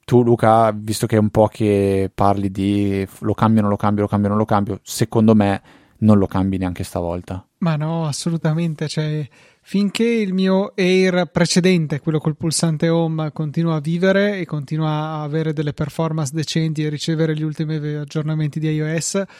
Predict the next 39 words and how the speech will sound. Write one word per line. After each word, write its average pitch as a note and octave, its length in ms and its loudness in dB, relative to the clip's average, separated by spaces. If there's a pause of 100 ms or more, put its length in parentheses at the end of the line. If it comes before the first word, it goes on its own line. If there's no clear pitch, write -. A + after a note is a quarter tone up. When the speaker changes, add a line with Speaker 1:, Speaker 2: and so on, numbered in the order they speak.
(380)
Speaker 2:
non E3+ 140 2
c'è F3 140 4
nessuna F3 440 4
ragione E3 380 4
per D#3 160 0
cui D#3 180 0
io D3+ 300 2
debba D3 320 -2
cambiarlo, D3+ 580 -2
ne C#3+ 120 -4
faccio D3+ 340 -4
un D3+ 80 0
uso D#3 440 0 (360)
così D#3+ 260 2
leggero F3+ 680 4
che D#3 440 -2 (220)
non F#3 260 -2
avrei F3+ 260 4
nessun F3+ 340 0
beneficio E3+ 440 0
a D3+ 40 0
fare E3 220 0
il D#3+ 60 -2
cambio, E3 540 0 (480)
e, C#3+ 680 -2 (260)
e F#3 120 2
non E3+ 220 2
sono F3+ 520 0
viceversa E3 880 -2 (360)
così E3 300 0
appassionato E3+ 640 0
della D#3+ 160 0
piattaforma D#3+ 680 -2
come D3 160 -2
potrei D3+ 340 -2
essere D3+ 300 -2
invece D3+ 320 -4
su - 120 -10
macOS, D#3 640 0